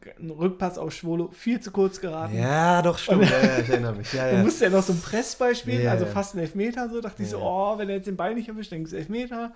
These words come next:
Speaker 2: Mhm.
Speaker 1: Und dafür kann dann halt Schwolo auch nichts.
Speaker 2: Ich glaub, also wenn ich so in Körpersprache deuten und so, ne, ich ha-, hab auch das Gefühl, er, er weiß das selber, dass das einfach mega unglücklich war, seine letzten Auftritte in den letzten Wochen und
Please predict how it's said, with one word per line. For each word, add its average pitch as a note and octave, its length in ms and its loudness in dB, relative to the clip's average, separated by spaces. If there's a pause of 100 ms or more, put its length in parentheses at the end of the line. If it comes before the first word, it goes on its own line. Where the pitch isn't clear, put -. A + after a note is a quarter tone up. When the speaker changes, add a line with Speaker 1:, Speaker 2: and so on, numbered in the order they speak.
(120)
Speaker 2:
Mhm. F#3+ 280 -8
Speaker 1:
Und E3+ 100 -6
dafür D#3 200 -8
kann F3+ 180 -4
dann E3 320 -4 (180)
halt D3+ 200 -8
Schwolo E3 400 -4
auch G#3+ 140 -2
nichts. A3+ 400 -10
Speaker 2:
Ich - 180 -4
glaub, C3+ 400 0 (120)
also B2 340 -4
wenn B2+ 140 0
ich B2 120 -6
so B2 320 -4
in A#2+ 300 -4
Körpersprache B2+ 840 0
deuten B2 520 -4
und A#2 180 -8
so, A#2+ 300 -8 (240)
ne, C3 240 -2
ich A#2+ 220 -10
ha-, C#3+ 80 -12 (200)
hab C3+ 160 -6
auch C#3 120 -2
das C3 100 -10
Gefühl, C3 240 -6
er, G#2+ 180 -10
er A2+ 240 -8 (100)
weiß A2+ 380 -8
das A#2+ 220 -6
selber, A#2+ 320 0
dass G#2+ 160 -6
das G#2 180 -10
einfach G#2+ 320 -8
mega A2 240 -4
unglücklich A2+ 520 -6
war, A2 140 -4
seine G#2+ 220 -8
letzten G#2+ 300 -10
Auftritte A2 400 -8
in A2 80 -4
den G#2+ 40 -4
letzten G#2+ 320 -8
Wochen A2 280 -8
und G2+ 200 -12